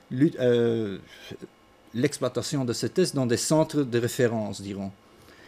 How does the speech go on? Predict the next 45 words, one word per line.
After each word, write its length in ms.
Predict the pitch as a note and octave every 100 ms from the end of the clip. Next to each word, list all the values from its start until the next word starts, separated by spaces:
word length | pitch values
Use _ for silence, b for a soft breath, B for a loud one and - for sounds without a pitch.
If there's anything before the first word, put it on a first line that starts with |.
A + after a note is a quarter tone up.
| B
Il 60 | A2
y 20 |
aura 280 | A2+ B2 -
un 240 | A#2+ A#2 A2+
nombre 420 | B2 D#3+ E3 D#3
de 80 | C3
laboratoires 680 | B2 A2+ A2 - C3 C3+ A#2+ D3
où 80 |
ces 180 | B2+ A#2+
tests 300 | G#2 B2+ -
vont 140 | A#2+ G#2
se 120 | G2
passer, 540 | G#2 F#2+ - F#3 C4 C4+
et 80 | B2
on 120 | B2
a 100 | B2
dit, 260 | A2 F3 A3+ B B B B
eh 80 | A#2+
bien, 160 | B2+ C3
tous 140 | F3+
les 180 | F#3+ D#3
hôpitaux 360 | C#3+ C3 D#3+ E3+
doivent 200 | D3+ -
se 140 | C#3
grouper 360 | B2 D#3 D#3+ D3+
dans 160 | C3+
des 140 | A#2+ A2+
réseaux 420 | A#2+ G#2+ C3 -
N 160 | A#2+ G#2
G 220 | G#2 G#2+
S, 280 | B3+ - - b b b
où 200 | - C#3 -
au 120 | A#2
moins 340 | A2+ C#3+ F3+ -
un 280 | D3+ E3 F#3 - - _ _ _ -
labo-, 400 | A#2+ G#2 B2 -
laboratoire 600 | A#2 A2 G#2+ C3+ C#3 B2+ -
où 160 | B2 - _ - -
on 80 | G#2+
peut 200 | - D#3+
faire 240 | - B2 -
ces 140 | G#2+
tests 380 | - - - - -
soit 440 | - C3+ C#3+ C#3+ - -
incorporé. 720 | C3+ B2+ A2+ - G#2+ G2+